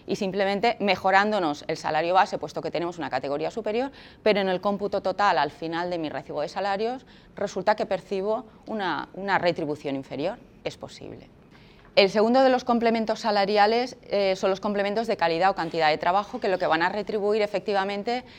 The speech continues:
es, eh, la productividad o la cantidad de trabajo que realice el trabajador o la calidad del mismo.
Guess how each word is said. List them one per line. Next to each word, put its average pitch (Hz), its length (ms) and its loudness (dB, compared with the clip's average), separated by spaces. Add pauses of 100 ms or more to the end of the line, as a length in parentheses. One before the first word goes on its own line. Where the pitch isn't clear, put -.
(220)
es, 220 500 6
eh, 170 380 8
la 156 180 12
productividad 165 720 6
o 262 60 2
la 214 100 6
cantidad 165 380 6
de 175 80 8
trabajo 170 500 4
que 151 380 2 (420)
realice 165 460 10
el 160 100 2
trabajador 165 480 4
o 233 80 4
la 185 100 6
calidad 156 400 6
del 139 160 2
mismo. - 440 -6